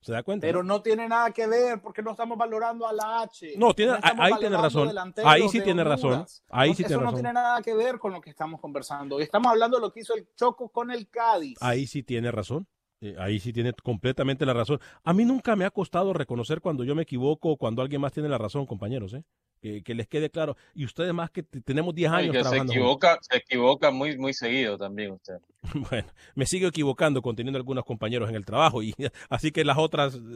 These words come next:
Speaker 1: equivocaciones creo que pueden venir por añadidura. Eh, <laughs> eh, Melvin Contreras los saluda, compañero, feliz inicio de semana, dice,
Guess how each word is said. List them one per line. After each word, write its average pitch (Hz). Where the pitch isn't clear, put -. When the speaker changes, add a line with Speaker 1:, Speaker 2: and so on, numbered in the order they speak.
Speaker 1:
equivocaciones 131
creo 139
que 120
pueden 127
venir 117
por 113
añadidura. 90
Eh, 143
<laughs> -
eh, -
Melvin 240
Contreras 196
los 170
saluda, 175
compañero, 151
feliz 160
inicio 170
de 147
semana, 139
dice, 135